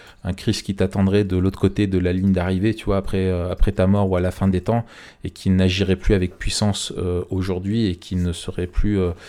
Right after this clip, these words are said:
euh, capable d'intervenir, quoi. Tu vois, tomber dans une forme de, bah, on est un peu tout seul et on est sceptique sur toute intervention de Dieu, quoi.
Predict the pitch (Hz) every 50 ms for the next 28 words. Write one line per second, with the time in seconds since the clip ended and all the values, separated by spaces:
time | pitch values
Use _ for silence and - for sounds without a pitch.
0 | - - - - _ - - 92 87 85 87 - - - - - - - - -
1 | - - - - - - 98 - - 107 110 101 98 95 92 90 - 98 92 90
2 | 90 95 104 120 110 92 - - - 85 - - - 92 87 87 90 - - -
3 | - 95 92 90 92 90 87 87 90 87 - - 92 92 87 87 85 82 85 82
4 | 85 87 87 87 87 87 - - - - 104 - - 104 107 110 107 92 87 87
5 | 82 - - - - - - - - _ - 90 87 87 90 - - - - -
6 | - 113 101 - - - 92 - - - - 92 90 - 92 92 90 87 87 -
7 | - 95 90 90 90 104 113 101 - - 85